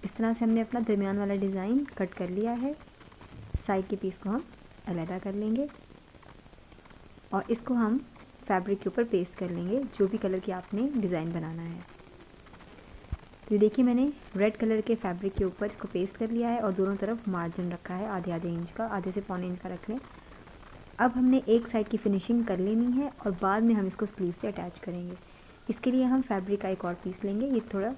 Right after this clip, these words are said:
इसकी चौड़ाई हम थोड़ी कम रख लेंगे। ये आप ज़रूरी नहीं है कि, अ, main fabric से ही cut करें, ये आप कोई भी color में cut कर सकते हैं, क्योंकि इसको हमने उल्टी तरफ पलट लेना है। तो matching color में आप cut कर लें और बुकरम के साथ साथ हम सिलाई लगाएंगे।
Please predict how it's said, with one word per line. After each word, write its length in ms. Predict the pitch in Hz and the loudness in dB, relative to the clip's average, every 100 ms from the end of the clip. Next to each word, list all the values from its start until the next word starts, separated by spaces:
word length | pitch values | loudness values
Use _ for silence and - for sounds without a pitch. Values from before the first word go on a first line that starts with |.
| - | -8
इसकी 220 | - - 208 | -8 -2 0
चौड़ाई 260 | 202 190 | 2 0
हम 140 | 196 190 | 0 -2
थोड़ी 160 | 190 | -4
कम 220 | 190 214 226 | -2 0 0
रख 180 | 185 | 0
लेंगे। 300 | 175 175 214 262 - - - - - - | -4 -2 -4 -6 -12 -20 -20 -20 -20 -2
ये 80 | 208 | 2
आप 220 | - 214 208 | 4 4 4
ज़रूरी 360 | 196 196 233 | 2 4 4
नहीं 200 | 240 247 | 4 4
है 60 | 254 | 4
कि, 200 | 247 254 | 4 2
अ, 520 | 254 - - - 220 185 180 | 0 -10 -20 -10 -4 0 2
main 260 | 185 196 214 | 4 4 4
fabric 420 | 220 190 196 190 | 0 0 -2 0
से 100 | 208 | 0
ही 60 | 226 | 0
cut 200 | 202 - | 0 -2
करें, 180 | 190 | 0
ये 120 | 233 214 | 2 2
आप 180 | 190 - | 0 0
कोई 200 | 196 190 | 2 4
भी 100 | 208 | 2
color 240 | 202 185 | 2 2
में 120 | 185 | 0
cut 160 | 180 175 | -2 -6
कर 120 | 180 | -6
सकते 300 | 175 180 - | -6 -6 -4
हैं, 120 | 214 | -2
क्योंकि 340 | 226 202 190 190 | 0 0 0 0
इसको 180 | 190 208 | -2 -2
हमने 260 | 180 196 240 | -2 -2 -2
उल्टी 220 | 196 180 190 | -2 -2 -2
तरफ 260 | 247 240 | -2 -2
पलट 320 | 185 165 165 | -2 -4 -4
लेना 160 | 180 170 | -6 -6
है। 160 | 175 180 - - - - - - | -6 -8 -12 -18 -18 -18 -18 -4
तो 140 | - | 2
matching 340 | 202 196 214 | 4 4 0
color 180 | 202 185 | 0 0
में 100 | 180 | 0
आप 120 | 175 - | -2 -2
cut 180 | 214 - | -2 0
कर 140 | 247 | 0
लें 180 | 254 247 | 2 2
और 420 | - 185 180 240 - - - - - - - - - - - - - - | 0 0 0 -2 -6 -16 -20 -20 -20 -20 -18 -20 -20 -20 -20 -18 -18 -2
बुकरम 280 | 214 247 262 | 2 6 6
के 100 | 269 | 4
साथ 320 | 254 202 202 | 2 0 0
साथ 180 | - 190 | -2 0
हम 100 | 226 | 0
सिलाई 340 | 247 - 185 170 | 0 0 0 0
लगाएंगे। 520 | 165 175 170 170 175 | -2 -4 -6 -8 -10